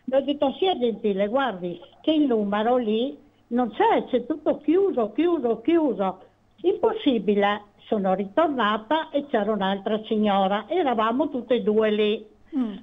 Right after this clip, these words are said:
Speaker 1: Sono rientrata da questa gentile signorina e le ho detto: "A parte che premetto che ho ottantuno anni e sono un po' sorda,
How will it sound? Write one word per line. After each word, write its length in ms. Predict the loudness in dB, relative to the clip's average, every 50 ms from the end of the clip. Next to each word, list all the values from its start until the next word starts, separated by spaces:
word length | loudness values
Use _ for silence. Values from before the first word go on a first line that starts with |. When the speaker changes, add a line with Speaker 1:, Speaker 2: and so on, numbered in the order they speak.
| -18 -20 -20 _ _
Speaker 1:
Sono 360 | -4 2 4 4 6 6 4
rientrata 760 | 4 4 4 4 2 0 -2 -2 0 0 0 -2 -2 -2 -2
da 160 | 0 0 -2 -2
questa 420 | 0 -2 -2 -2 0 -2 -2 0
gentile 640 | 0 -2 -2 -2 -4 -4 -4 -2 -2 0 -2 -2 -2 -4
signorina 680 | -6 -4 -2 0 0 0 0 0 0 0 -2 -4 -6 -6
e 100 | -6 -4 0
le 100 | 0 0
ho 60 | 0
detto: 560 | 2 0 0 0 0 -4 -8 -8 -8 -8 -10 _ _ _ _ _ _ _ _ _
"A 160 | -6 -6 -4
parte 500 | -2 0 0 0 0 -2 -2 -4 -4 -2
che 120 | -2 -4 -4
premetto 680 | -2 -2 -2 0 0 0 0 -2 0 -2 -2 -2 -2
che 220 | -2 -2 0 2 2
ho 260 | 2 0 -2 -4 -6 -4
ottantuno 880 | -4 -4 -4 -6 -6 -4 -2 -2 0 -2 -4 -2 -2 -2 -2 0 -2
anni 540 | -2 -2 -2 -4 -4 -4 -4 -4 -4 -6 -4 -2
e 180 | -2 -2 -2 -2
sono 320 | -2 0 0 0 -2 -4
un 180 | -4 -6 -4 0
po' 220 | 0 0 0 0 -4 -8 -2
sorda, 600 | 0 2 2 2 0 -2 -4 -4 -4 -4 -4